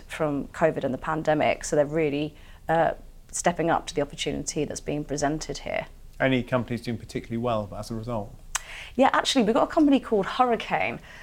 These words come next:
Speaker 1: uh, which is a company in the e-commerce, uh, software space. Um, and you look at the fact right now that, you know, governments are trying to recoup debts, debts to, you know, fund,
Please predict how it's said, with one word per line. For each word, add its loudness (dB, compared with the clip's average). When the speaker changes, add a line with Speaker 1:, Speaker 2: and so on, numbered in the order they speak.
Speaker 1:
uh, 8
which -2
is 0
a -2
company 0
in 2
the 0
e-commerce, 0
uh, 4
software 2
space. 2
Um, 6
and -2
you 8
look 6
at 0
the -4
fact 0
right 4
now 4
that, -2
you -2
know, 0
governments 0
are -8
trying -4
to -2
recoup -6
debts, 2
debts 2
to, -8
you 0
know, 2
fund, 0